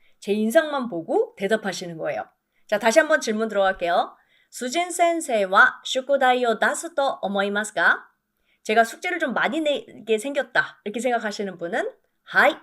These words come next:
다스と思います. "아, 안 내게 생겼어요. 선생님 숙제 없을 것 같아요." 이렇게 생각하시는 분은 이에 다사나이と思います.라고 자신의 생각을 얘기하시면 되겠죠. 자, 그러면은요, 하이, 다스と思います. 이렇게 대답하신 분들을 위해서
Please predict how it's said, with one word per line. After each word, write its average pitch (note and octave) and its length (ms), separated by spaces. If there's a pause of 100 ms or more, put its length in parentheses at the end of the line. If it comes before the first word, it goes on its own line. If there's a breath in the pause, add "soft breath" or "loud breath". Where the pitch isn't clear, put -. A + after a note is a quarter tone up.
(260)
다스と思います. F#3+ 1300 (460)
"아, A3+ 280
안 G3+ 120
내게 D#4+ 180
생겼어요. D4 540
선생님 C4+ 220
숙제 C#4 260
없을 - 220
것 - 100
같아요." - 380 (140)
이렇게 A3 140
생각하시는 A#3 540
분은 F3 360 (280)
이에 G#3 440 (160)
다사나이と思います.라고 G#3+ 2250 (160 loud breath)
자신의 A#3 400
생각을 A#3+ 540
얘기하시면 F3+ 500
되겠죠. F#3 440 (720 soft breath)
자, C4 100
그러면은요, E4+ 720
하이, - 280 (180)
다스と思います. B3 1120
이렇게 B3+ 180
대답하신 B3+ 600
분들을 G3+ 460
위해서 F#3 560